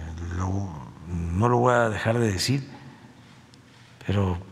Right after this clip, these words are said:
no solo lo fusilan, se le cortan la cabeza y le exhiben diez años la cabeza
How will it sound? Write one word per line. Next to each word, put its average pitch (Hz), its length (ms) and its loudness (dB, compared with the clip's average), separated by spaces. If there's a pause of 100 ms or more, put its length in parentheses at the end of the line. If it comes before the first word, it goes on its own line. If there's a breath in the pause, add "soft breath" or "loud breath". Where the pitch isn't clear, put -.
(120)
no 110 100 4
solo 143 260 4
lo 110 140 4
fusilan, 123 640 2 (760)
se - 140 -2
le 101 100 4
cortan 131 340 2
la 104 140 0
cabeza 117 580 2 (560)
y 117 100 2
le 117 100 4
exhiben 151 640 4
diez 170 420 4
años 165 720 4 (1500)
la 107 160 0
cabeza 110 500 -2